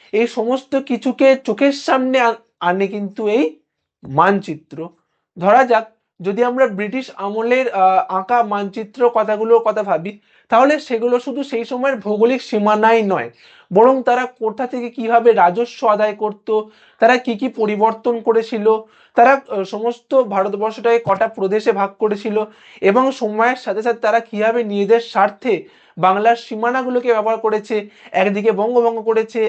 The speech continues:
একদিকে উনিশশো সাতচল্লিশে দেশ ভাগ করে পাকিস্তানকে আলাদা করেছে, এই সমস্ত কথা আমরা জানতে পারি। তাই মানচিত্র ইতিহাসকে দৃশ্যমান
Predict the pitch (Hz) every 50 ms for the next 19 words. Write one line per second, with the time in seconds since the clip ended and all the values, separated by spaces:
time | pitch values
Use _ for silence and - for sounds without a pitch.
0 | - - 180 180 190 185 208 202 208 220 220 208 214 _ _ _ _ _ _ -
1 | 196 202 214 214 208 240 208 208 226 208 220 233 220 180 202 226 226 220 226 233
2 | 233 233 240 220 220 214 - 214 214 254 254 - - 269 233 226 226 220 220 220
3 | 220 214 214 214 202 208 202 - 220 208 208 208 - _ _ _ _ _ - 160
4 | 156 - 170 165 175 180 175 - - 175 - 165 160 165 170 165 165 160 151 147
5 | 143 139 139 - 143 135 - 127 113 131 147 151 - _ _ _ _ _ - 175
6 | 170 170 165 170 170 180 190 185 - 247 208 208 _ - 262 262 - - 208 190
7 | 180 220 214 226 220 220 220 - - - 240 233 190 160 175 170 - - 214 208
8 | 214 220